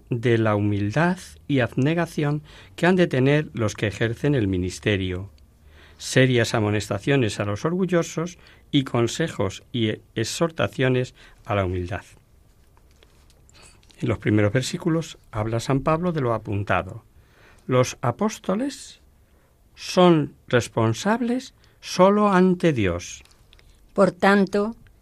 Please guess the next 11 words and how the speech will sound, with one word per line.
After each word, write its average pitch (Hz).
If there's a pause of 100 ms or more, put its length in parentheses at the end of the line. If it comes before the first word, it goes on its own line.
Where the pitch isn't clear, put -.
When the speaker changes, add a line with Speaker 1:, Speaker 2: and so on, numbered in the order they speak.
(140)
Speaker 2:
que 196
nos 190
tengan 208
los 185
hombres 196
por 180
servidores 180
de 170
Cristo 220
y 175
administradores 170